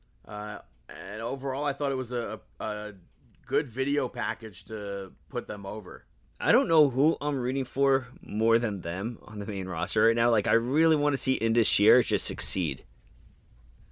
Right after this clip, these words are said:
Speaker 2: You
Speaker 1: But I,
Speaker 2: know?
Speaker 1: like, right now, I can't really see them taking the championships from Kevin Owens and Sami Zayn, but I, I just want them to be built up. We said this about the Viking Raiders.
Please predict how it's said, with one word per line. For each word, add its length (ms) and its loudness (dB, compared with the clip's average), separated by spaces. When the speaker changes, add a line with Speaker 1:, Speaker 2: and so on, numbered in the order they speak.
Speaker 2:
You 80 -8
Speaker 1:
But 60 0
I, 60 0
Speaker 2:
know? 60 -2
Speaker 1:
like, 160 0
right 200 2
now, 220 0
I 60 -2
can't 180 -4
really 220 -4
see 340 -8
them 240 -2
taking 320 -6
the 60 -10
championships 680 -6
from 180 -10
Kevin 260 -6
Owens 240 -6
and 100 -16
Sami 280 -6
Zayn, 420 -8
but 180 -10
I, 160 -2
I 100 -8
just 200 -10
want 180 -4
them 160 0
to 80 -6
be 120 -4
built 340 -2
up. 320 0
We 100 -8
said 220 4
this 180 6
about 240 2
the 80 -2
Viking 360 2
Raiders. 720 2